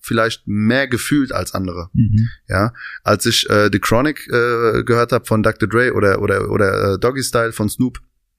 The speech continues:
Speaker 1: ähm, wo wahrscheinlich alle, alle Hits drauf sind, die du kennst,
Speaker 2: Mhm.
Speaker 1: wenn du sie hören, äh, würdest, je nachdem, wie gut du dich auskennst mit, mit
Speaker 2: Mhm.
Speaker 1: Hip-Hop, ähm, als ich das gehört hab oder heute höre, wenn ich im Auto sitze, ich krieg Gänsehaut, weißt du?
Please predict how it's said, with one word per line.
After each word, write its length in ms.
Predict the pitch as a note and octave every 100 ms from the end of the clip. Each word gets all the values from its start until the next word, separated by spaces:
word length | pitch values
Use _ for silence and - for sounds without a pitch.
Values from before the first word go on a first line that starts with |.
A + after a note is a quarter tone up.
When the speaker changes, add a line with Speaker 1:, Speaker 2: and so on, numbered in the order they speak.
| _ _ _ _ _ - -
Speaker 1:
ähm, 720 | G2+ F#2+ F#2+ F#2 F2+ F2 - _ _ _ _ -
wo 360 | G2 F#2+ F#2 -
wahrscheinlich 440 | F#2+ G2 G2 -
alle, 260 | G#2 G2 F#2 - - - -
alle 160 | G2+
Hits 280 | - C#3 -
drauf 280 | - A2 G#2+
sind, 260 | - A2 G#2
die 80 | G#2
du 160 | G#2
kennst, 320 | - A#2+ A2
Speaker 2:
Mhm. 60 | G#2+
Speaker 1:
wenn 100 | G#2
du 80 | G#2
sie 160 | G2
hören, 300 | G#2 B2+ B2
äh, 200 | G#2+ G#2+
würdest, 360 | G#2+ A#2+ A#2+ - - -
je 100 | G2+
nachdem, 320 | F#2+ F#2+ G2+
wie 100 | F#2+
gut 220 | F#2 G#2 G#2
du 40 |
dich 140 | F#2
auskennst 400 | G2+ A2+ - G#2
mit, 220 | G#2 G2 -
mit 140 | G#2+
Speaker 2:
Mhm. 40 |
Speaker 1:
Hip-Hop, 280 | A2+ A#2 G2+ - - - -
ähm, 520 | G2+ G2+ G2+ G2+ G2 _ _ _ _ _ _ -
als 200 | A#2 B2+
ich 120 | D#3+
das 180 | C#3+ -
gehört 300 | A#2+ D3 D3
hab 80 | A2+
oder 200 | A2 G#2+
heute 280 | C#3+ B2
höre, 220 | A#2 C3 A#2
wenn 100 | A2+
ich 80 |
im 100 | A#2
Auto 260 | - C3+ A#2+
sitze, 140 | A2
ich 80 | -
krieg 160 | A2+ -
Gänsehaut, 680 | C3 D3+ G#2 F2+ F2+ - -
weißt 200 | - G2+
du? 180 | C3+ D3